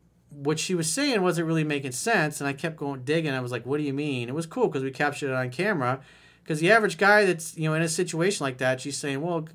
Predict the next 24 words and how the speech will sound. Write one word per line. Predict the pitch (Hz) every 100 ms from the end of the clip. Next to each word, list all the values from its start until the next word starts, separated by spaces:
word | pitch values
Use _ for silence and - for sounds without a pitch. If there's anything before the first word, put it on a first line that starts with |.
| 160
guys | 160 170 160
are | 151 147 _
cold | - 156 156 147
and | 139 127 127 123
emotionally | 123 151 156 143
distant." | 131 147 151 - 139 139 131 _ _ _ _ - _ _ _ _ _ _ _
And | 135 131 131 127 127 127 127 123 - -
what | 135 151 135
was | 151 131
really | 131 139 151 180 185 180 165 151
the | 143 143
crux | - 165 214 -
of | 127 110
it | 117
for | - 113
Jocelyn | 117 127 - - 104 101 101 110 - _ _ -
was | 123 123 123
that | 127 123 123 123 123 - _ _ _ _ _
she | - - 185 226
didn't | 208 151
feel | 135 147 143 135
like | 135 127
he | 127 147
understood | 131 123 120 113 - 113